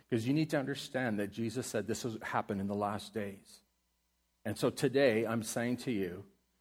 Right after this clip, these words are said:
it's time for you to do business with, with God. And if you've got a struggle, you need to talk to your pastor. I do not judge or condemn,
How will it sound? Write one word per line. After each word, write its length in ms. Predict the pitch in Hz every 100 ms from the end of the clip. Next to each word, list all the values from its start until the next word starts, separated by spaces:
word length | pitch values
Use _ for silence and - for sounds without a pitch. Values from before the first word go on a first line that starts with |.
| _ _ -
it's 220 | 104 -
time 280 | - 135 160
for 120 | 170
you 120 | 135 131
to 80 |
do 120 | 117 110
business 460 | 101 113 123 -
with, 100 | 131 _ - -
with 240 | 110 -
God. 280 | 107 101 104
And 120 | 117
if 140 | 117 143
you've 100 | 123
got 180 | 131 151
a 40 |
struggle, 380 | - - 127 127
you 100 | 120
need 140 | 127
to 80 | 147
talk 280 | - 127 123
to 80 | 139
your 100 | 131
pastor. 520 | 104 95 - - 85 - -
I 120 | 120 131
do 120 | 165
not 220 | 151 151
judge 260 | 127 123 120
or 60 |
condemn, 520 | 117 131 104 87 87